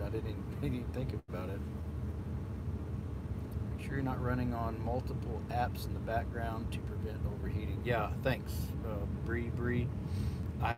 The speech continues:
had a bunch of 'em going. I turned 'em all off. I had my phone case on, and it was on my little clip thing up here on my deal, and it just got hotter than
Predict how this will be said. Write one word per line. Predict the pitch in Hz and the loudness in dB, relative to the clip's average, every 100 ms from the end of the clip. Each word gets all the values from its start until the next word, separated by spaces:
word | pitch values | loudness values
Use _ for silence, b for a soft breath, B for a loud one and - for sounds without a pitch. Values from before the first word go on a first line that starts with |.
| - | 4
had | 123 | 4
a | 113 | 4
bunch | - 127 127 123 | 2 4 4 4
of | 110 | 2
'em | 95 | 2
going. | 104 101 | 2 2
I | |
turned | - - - | 2 2 2
'em | - | 2
all | 110 107 - _ | 2 2 -2 _
off. | 104 98 - B B B B B - - - - - - - - - - - - - - | 2 2 0 B B B B B 0 2 2 2 0 0 0 -2 -2 0 -2 -2 -2 2
I | 120 | 4
had | 135 190 175 | 8 6 6
my | 117 | 4
phone | - - 175 226 226 | 2 6 8 8 6
case | 151 117 | 4 6
on, | 117 110 110 117 - - - | 6 4 2 2 0 -2 0
and | 123 | 2
it | 120 | 2
was | 117 113 | 0 4
on | 135 143 127 | 6 6 6
my | 120 | 6
little | 120 131 110 107 - | 6 4 2 0 0
clip | - 190 - - | 2 4 4 2
thing | 127 113 117 | 2 2 0
up | - | 0
here | 151 151 147 139 | 4 6 4 2
on | 143 131 | 4 6
my | 110 101 104 - - - - - - - 127 | 6 4 0 -2 -4 -4 -4 -4 -4 0 4
deal, | 147 165 156 - B B B B 110 | 6 6 4 -4 B B B B 0
and | 110 110 | 2 2
it | 127 127 | 2 2
just | 117 98 | 2 -2
got | 117 101 | 0 0
hotter | - 127 120 113 | 0 4 4 4
than | 98 | -2